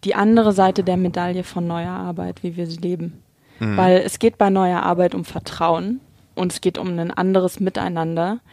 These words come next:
Speaker 1: weil man etwas erreichen will. Also in jeder Theorie, die du hast, steht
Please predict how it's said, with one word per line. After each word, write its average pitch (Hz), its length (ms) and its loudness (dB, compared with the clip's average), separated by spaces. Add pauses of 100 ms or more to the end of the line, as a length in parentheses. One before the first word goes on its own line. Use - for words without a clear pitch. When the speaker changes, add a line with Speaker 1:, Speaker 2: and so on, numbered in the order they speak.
(200)
Speaker 1:
weil 185 260 4
man 202 160 4
etwas 175 340 -2
erreichen 170 520 -2
will. 165 220 -6 (300)
Also 180 220 -6
in 190 100 0
jeder 214 540 4 (680)
Theorie, 202 500 2
die 233 100 6
du 190 160 0
hast, 202 340 -4
steht - 540 -2